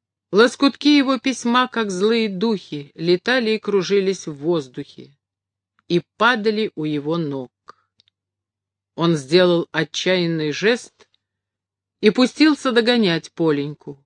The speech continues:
которая чуть не бежала. «Напрасно вы так бежите. Вы думаете, что я уж так стар, что не догоню вас?» — язвительно сказал Горбун, догнав Поленьку. Она молчала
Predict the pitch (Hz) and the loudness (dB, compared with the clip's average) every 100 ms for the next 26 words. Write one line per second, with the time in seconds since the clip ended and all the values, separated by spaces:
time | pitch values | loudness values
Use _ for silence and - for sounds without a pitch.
0 | _ - 160 185 170 165 - 226 220 208 | _ -6 -2 0 2 0 -2 -6 -4 -4
1 | 170 185 143 139 123 135 135 _ _ _ | -2 -4 -4 -8 -10 -16 _ _ _ _
2 | _ _ _ _ _ _ _ _ 156 175 | _ _ _ _ _ _ _ _ -4 0
3 | 190 190 196 185 185 185 175 165 185 226 | 2 0 0 -2 0 -2 -2 -2 0 0
4 | 196 - - - _ _ _ _ _ - | -4 -8 -20 -20 _ _ _ _ _ -2
5 | 165 202 233 247 226 220 220 190 - 185 | 4 6 6 8 6 4 2 0 2 4
6 | 202 220 202 - 190 - - - 165 208 | 4 4 2 0 0 0 -4 -2 2 2
7 | 208 - 190 175 170 165 170 202 311 226 | 0 -4 0 2 2 2 2 2 2 2
8 | 147 - - _ _ 175 202 185 208 180 | -2 -6 -20 _ _ 2 4 6 4 4
9 | 170 165 - 180 160 170 147 151 156 160 | 2 2 0 0 2 0 0 0 -2 0
10 | 226 277 240 _ - 160 160 156 175 - | 0 0 -2 _ -8 -4 -2 0 -2 -4
11 | _ 160 151 135 131 147 - 135 _ _ | _ -2 0 -2 -8 -16 -20 -20 _ _
12 | _ _ _ _ _ - 160 175 170 156 | _ _ _ _ _ -4 0 2 2 0
13 | 156 - 202 247 233 | -4 -2 0 0 -2